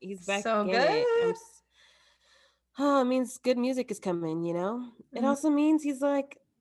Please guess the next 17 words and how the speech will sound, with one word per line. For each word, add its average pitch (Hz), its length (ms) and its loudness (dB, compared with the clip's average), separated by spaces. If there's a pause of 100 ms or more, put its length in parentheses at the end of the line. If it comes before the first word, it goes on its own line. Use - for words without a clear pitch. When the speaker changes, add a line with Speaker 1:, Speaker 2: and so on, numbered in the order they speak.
(140)
Speaker 1:
happy 202 440 -8
maybe. 160 400 -8
I 160 60 -14
don't 220 200 -12
know. 185 400 -10 (140)
Speaker 2:
I - 20 -10
know, 220 80 -4
Speaker 1:
But 170 200 -4
Speaker 2:
right? 220 340 -6 (1200)
Speaker 1:
I'm 185 160 -6
down 175 340 -6
with 160 100 -6
it. 151 240 -10 (540)
I'm 170 160 -10
happy 175 360 -10
for 160 220 -10
him. 165 600 -10